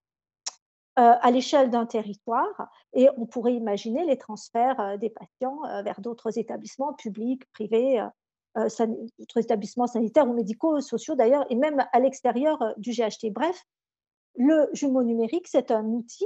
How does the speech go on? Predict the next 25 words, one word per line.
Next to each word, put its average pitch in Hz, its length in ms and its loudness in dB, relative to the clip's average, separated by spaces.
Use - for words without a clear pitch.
de 220 160 2
la 214 100 2
gestion 233 540 -4
opérationnelle, 262 800 0
mais 240 100 0
aussi 247 300 -2
stratégique 277 800 -4
des 233 140 -2
crises. 381 280 0
Mais 277 120 0
une 359 80 -8
fois 226 160 -2
de - 120 -20
plus, - 400 -4
on 247 100 -2
part 262 220 2
ici 254 300 -2
de, 240 200 0
de 214 120 -4
gestion 311 400 -6
des 320 100 -2
risques 294 280 -4
et 220 60 0
pas 220 180 2
d'é-, 277 260 2